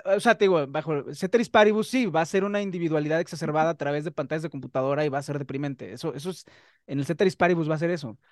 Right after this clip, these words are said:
Pero es posible imaginar un futuro en el que no, en el que, te digo, la gente que se pone branquias viva en el mar y sean felices viviendo en el mar y esa nueva comunidad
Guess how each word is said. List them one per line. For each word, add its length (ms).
Pero 440
es 160
posible 400
imaginar 380
un 60
futuro 240
en 80
el 80
que 120
no, 260
en 80
el 140
que, 100
te 100
digo, 380
la 140
gente 280
que 100
se 100
pone 240
branquias 680
viva 300
en 80
el 120
mar 280
y 40
sean 200
felices 280
viviendo 200
en 60
el 100
mar 180
y 60
esa 180
nueva 340
comunidad 680